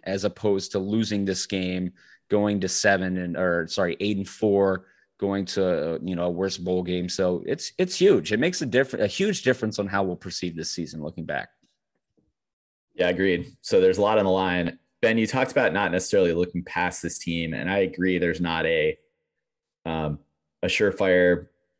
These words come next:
Speaker 2: you know, playoff bid on the line or a surefire A C C championship bid. Um, I will mention, though, U N C N C State plays Friday night,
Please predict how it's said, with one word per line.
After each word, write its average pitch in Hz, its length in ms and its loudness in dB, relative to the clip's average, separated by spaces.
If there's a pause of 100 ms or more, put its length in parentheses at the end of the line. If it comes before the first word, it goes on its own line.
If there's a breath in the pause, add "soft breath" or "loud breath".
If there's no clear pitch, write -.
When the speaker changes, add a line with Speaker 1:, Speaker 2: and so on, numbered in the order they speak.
(180)
Speaker 2:
you 90 100 -4
know, 85 260 -2 (160)
playoff 101 420 2
bid 92 240 6
on 90 100 0
the 87 60 0
line 87 500 0
or 85 640 4
a 87 60 0
surefire 90 520 2
A 85 140 2
C - 260 -6
C - 20 -12
championship 92 560 -2
bid. 82 260 2 (800)
Um, 90 320 -2 (800)
I 107 80 2
will 151 180 8
mention, 113 340 2
though, 87 400 2 (680)
U 113 200 2
N 131 120 4
C 113 240 2
N 98 80 2
C 92 160 -2
State 95 300 4
plays 87 260 0
Friday 98 340 4
night, 82 280 0